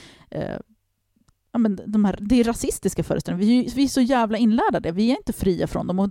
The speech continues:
när vi säger det, att "jag ser inte på dem på ett annorlunda sätt", det tycker inte jag att jag heller gör. Men när man säger det, då avskriver man sig på något sätt ansvaret. Och grejen är att vi gör det.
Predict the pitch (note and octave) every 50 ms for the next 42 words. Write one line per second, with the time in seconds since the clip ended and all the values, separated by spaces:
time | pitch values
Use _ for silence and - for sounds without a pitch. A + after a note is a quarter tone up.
0 | - G3 G#3+ G#3+ G3+ G#3 - - D#4+ G4 F#4+ C#4 F#3+ E3 D#3+ - F3+ F#3+ E3+ -
1 | - F3+ E3+ F#3+ F#3+ - F#3 F#3+ F#3 F3 E3+ - F#3 - - F#3+ F3+ F3+ F3+ -
2 | - F#3 G3 - C#4 G3 - - - _ - - - - _ - - _ _ _
3 | _ - F#3+ F#3+ - - - G#4 C4 G3+ A3 A3 G#3 G3+ - G#3 G#3 A3 D#4 F4
4 | F#4 F4+ D4+ A#3+ G3 B3+ D4+ B3 - - - E3+ F#3+ G3+ G#3 G#3 A3 - - -
5 | D4+ D#4+ C#4+ A#3 G3 F#3 F3+ - - A#3 G#3 F#3 - - D4+ D#4+ C#4+ A#3+ A#3 -
6 | G3 - F3+ E3+ D#3+ - D#3 - - F#3+ F#3 F3+ D#3+ - - C4+ B3+ A3+ G3+ D#3+
7 | D#3+ - - F#3 F3+ E3 G#3 A3+ C4 B3 G3+ E3+ - F#3+ G#3 G3+ G3 B3+ E4 G4+
8 | A#3 D#3 - -